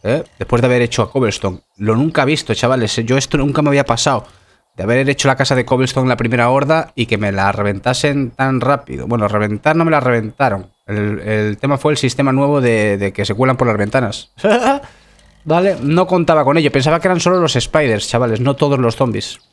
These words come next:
Por eso iba tan confiado. Y bueno, viene un spider, me lo cargo y ya está, ¿no? Pero no. Por lo que se ve, son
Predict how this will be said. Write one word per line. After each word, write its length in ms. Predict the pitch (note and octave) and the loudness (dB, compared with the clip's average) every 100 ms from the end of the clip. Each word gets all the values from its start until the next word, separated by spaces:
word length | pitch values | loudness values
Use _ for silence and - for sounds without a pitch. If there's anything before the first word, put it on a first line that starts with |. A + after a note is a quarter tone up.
| _ _ _ _ _ _ - | _ _ _ _ _ _ -10
Por 100 | - | -4
eso 100 | C3 | 0
iba 140 | D3+ C#3 | 2 2
tan 160 | C#3+ | 0
confiado. 340 | B2 B2 C3 A#2+ | -2 -2 0 2
Y 40 | |
bueno, 200 | A2 G2+ | 0 0
viene 140 | A2 B2+ | 0 0
un 80 | |
spider, 340 | B2+ B2+ C3+ C3+ | 0 0 0 0
me 80 | A#2+ | 0
lo 120 | G#2+ | 0
cargo 280 | C3 C3+ D#3 | 0 0 0
y 40 | |
ya 100 | A2 | 0
está, 340 | - - D3 | -2 -2 0
¿no? 240 | C3 D#3 E3 _ _ _ _ _ _ - | 0 -2 -6 _ _ _ _ _ _ 0
Pero 300 | C3 B2+ C3+ | 2 4 2
no. 260 | D#3 - - _ _ _ | 2 -2 -10 _ _ _
Por 120 | A#2+ | 0
lo 80 | A#2+ | 0
que 100 | A#2 | 0
se 100 | A2+ | 0
ve, 120 | C#3 D#3+ | 0 0
son 400 | E3+ F3 F3+ | 0 0 -2